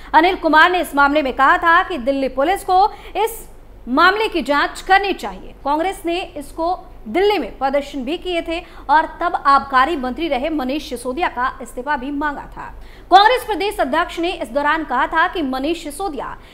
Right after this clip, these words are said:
इन सभी भ्रष्टाचार वाली सौदेबाजी में लिप्त है। इसके अलावा कांग्रेस नेता अजय माकन ने भी दिल्ली में हुए शराब घोटाले पर एक प्रेस कॉन्फ्रेंस की थी और आरोप लगाया था कि अरविंद केजरीवाल ने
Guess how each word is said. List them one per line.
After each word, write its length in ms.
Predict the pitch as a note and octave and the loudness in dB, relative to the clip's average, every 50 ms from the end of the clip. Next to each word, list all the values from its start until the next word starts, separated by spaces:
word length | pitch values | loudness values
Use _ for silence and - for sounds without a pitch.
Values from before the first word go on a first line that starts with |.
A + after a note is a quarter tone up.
| - - | -4 2
इन 140 | D4+ F#4 G4 | 4 4 4
सभी 400 | F#4 - - G#4 G4+ G4+ A4 A#4+ G#4 | 2 0 2 2 4 4 4 2 2
भ्रष्टाचार 640 | C#4+ D#4 D#4+ D#4 - - D#4+ D#4+ - E4+ D#4 D#4 E4+ E4 | 2 -2 -2 -2 -2 -6 -6 -6 -2 0 0 2 2 2
वाली 280 | D4+ D4+ D4 D#4 E4+ | 0 0 0 0 -4
सौदेबाजी 680 | E4 - - C#4 C#4 C4+ D4 B3+ A#3 B3+ C4 B3+ - E4+ | -6 -6 -4 -4 -4 -2 -4 -2 -2 -4 -4 -4 -6 -6
में 120 | C#4+ C#4+ B3+ | -6 -6 -6
लिप्त 360 | A#3 B3 D#4 E4 D#4+ - - | -6 -6 -8 -8 -8 -10 -18
है। 220 | G3+ G#3 - - - - - - - - - | -18 -18 -18 -18 -20 -20 -20 -20 -16 -4 2
इसके 260 | C#4 D4+ D4+ - - F#4+ | 2 2 2 4 2 4
अलावा 320 | F#4 F4+ F4 E4 F4 G#4 - - - | 4 4 4 2 2 0 0 0 0
कांग्रेस 360 | D4 C#4+ C#4+ C#4 C#4+ C#4 - | 2 2 4 2 0 0 0
नेता 360 | D#4+ F#4+ G4+ - - D#3+ - - - - - - | -2 -2 -2 -2 -6 -8 -8 -10 -14 -16 -8 0
अजय 260 | - D#4 E4 D#4+ G#4+ G4+ | 2 2 4 4 4 2
माकन 440 | D4+ C4 C#4 D4+ D#4 - A4 G#4+ | 4 4 2 2 4 4 2 2
ने 80 | G#4 G4 | 2 0
भी 140 | E4 F#4+ G4+ | -2 -2 -2
दिल्ली 340 | D4 A3 B3 C#4 D4 F4+ F#4+ | -2 -2 -2 0 0 0 0
में 120 | F4 E4+ | 0 0
हुए 180 | D#4+ D#4 E4 F4+ | 0 0 0 -2
शराब 360 | - - D4 C#4 C#4+ D4+ D#4+ D4+ | -4 -2 -2 0 2 2 0 0
घोटाले 360 | C#4 C#4 C#4 C#4 C#4+ D4+ F4 | -2 -2 0 0 0 0 -2
पर 200 | E4 D4+ D4+ D#4+ D#4+ D#4+ | 0 0 0 0 0 -4
एक 180 | E4 D#4+ D#4+ - | -6 -8 -6 -4
प्रेस 200 | D#4+ D4+ D4+ - | -4 -4 -4 -4
कॉन्फ्रेंस 480 | - D4 C#4+ C4+ C4+ - E4 F#4 F4+ | -6 -4 -4 -4 -2 0 0 0 0
की 140 | F4+ G4 G4 | -4 -6 -8
थी 220 | - - F3+ - - - - - - - - | -8 -8 -14 -16 -16 -20 -20 -20 -10 0 4
और 120 | D4 E4+ | 4 4
आरोप 480 | F4 - - C#4 C4+ C#4 D4+ F#4 G#4+ G#4 | 4 4 4 4 6 8 8 8 6 6
लगाया 360 | F#4+ F4+ D#4 D#4+ D4+ D4 C#4+ | 2 2 4 4 4 4 4
था 200 | C#4+ D4 D4+ D#4+ | 2 2 0 0
कि 140 | F4 F4 F4+ | 0 -2 -6
अरविंद 400 | - - C#4+ D4 D4+ E4 D4+ D#4+ | -6 -2 -2 -2 -2 -2 -6 -6
केजरीवाल 580 | - D4+ C#4+ A3 B3 C#4 B3+ B3+ D4 E4 F4+ E4+ | -6 -6 -6 -4 -2 -2 2 4 4 4 4 2
ने 180 | D#4+ D#4+ F4 | 0 0 -2